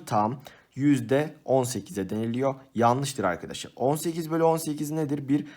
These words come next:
e, b-, bileşik bir kesirdir. Tam sayılı bir kesire de çevirebiliriz. O yüzden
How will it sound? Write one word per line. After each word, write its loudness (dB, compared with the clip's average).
e, 0
b-, -6
bileşik 2
bir 0
kesirdir. -2
Tam 2
sayılı -2
bir -4
kesire -2
de -4
çevirebiliriz. -2
O 2
yüzden 2